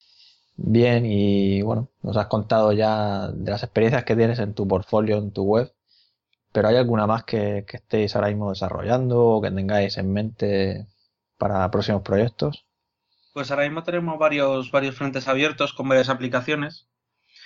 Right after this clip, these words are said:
Speaker 2: Eh, de todas ellas no sé de cuáles ahora mismo debería o podría hablar,
Speaker 1: <laughs>
Speaker 2: ¿vale? <laughs> Entonces sí que tenemos un poco, un poco de todo, ¿no?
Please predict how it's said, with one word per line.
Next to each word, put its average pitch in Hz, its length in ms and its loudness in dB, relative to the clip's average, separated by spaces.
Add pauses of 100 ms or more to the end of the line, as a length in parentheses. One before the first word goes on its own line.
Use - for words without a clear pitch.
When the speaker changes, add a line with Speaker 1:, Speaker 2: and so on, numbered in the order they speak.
(240)
Speaker 2:
Eh, 117 800 2
de 113 140 -6
todas 131 320 2
ellas 135 180 2
no 131 140 -2
sé 127 180 -6
de 123 180 -4
cuáles 123 440 0
ahora 120 140 0
mismo 117 1000 0
debería 120 500 4
o 117 80 0
podría 117 420 2
hablar, 127 340 0 (200)
Speaker 1:
<laughs> - 480 -2
Speaker 2:
¿vale? 120 400 0
<laughs> 170 340 0
Entonces 131 480 2 (200)
sí 131 180 -2
que 123 480 2
tenemos 139 400 -2
un 147 120 -8
poco, 127 360 -2
un 127 120 -4
poco 131 240 0
de 113 100 -2
todo, 113 260 -4
¿no? 190 180 -10